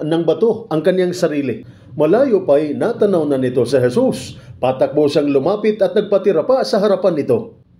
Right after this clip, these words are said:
Sumigaw siya ng malakas, "Jesus, anak ng kataas-taasang Diyos,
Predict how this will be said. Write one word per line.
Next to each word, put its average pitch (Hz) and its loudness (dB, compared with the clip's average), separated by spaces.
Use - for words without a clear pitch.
Sumigaw 147 2
siya 151 2
ng 160 -4
malakas, 160 -2
"Jesus, 208 -2
anak 208 0
ng 185 2
kataas-taasang 185 2
Diyos, 131 -2